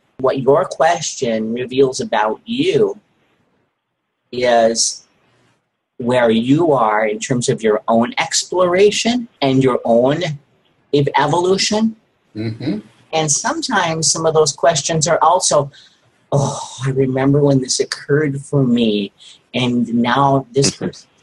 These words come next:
Speaker 1: there too." And I wanna, in the most loving way, ask a question that would just kinda help ease them into the transition. If, and if not, that's okay too.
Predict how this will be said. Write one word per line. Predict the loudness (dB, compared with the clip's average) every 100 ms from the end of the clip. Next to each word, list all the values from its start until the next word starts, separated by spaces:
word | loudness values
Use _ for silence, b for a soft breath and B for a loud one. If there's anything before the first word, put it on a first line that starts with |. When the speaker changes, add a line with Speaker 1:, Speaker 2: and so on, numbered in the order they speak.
| -2
Speaker 1:
there | 2 2
too." | -2 -4 0 2 0 B B B _ -6
And | -2 0 -2 -4
I | -2 0
wanna, | 0 0 -2
in | 0 0
the |
most | 2 0 -2
loving | -2 0 2 4 4 2 0 -10 _
way, | 0 0 0 -2 _ _ _ _ _ _ _ _ _ _ _ _ _ -4
ask | -2 -2 -4 -6
a |
question | -4 0 2 2 -2 -4 -4 -10 -4
that | 0
would | 0 0
just | -2 -2 -4
kinda | -4 -2 -4 -6 -2
help | -2 -2 _ -4
ease | 0 2 4 4 4 4 2 0
them | 0 2 0 -2
into | -6 -4 0 0
the | -2 -8
transition. | -6 -4 -4 -4 -2 -2 -2 -8 -10
If, | -18 -16 -2
and | 0
if |
not, | 2 2
that's | 0 0
okay | -2 -2 0
too. | -2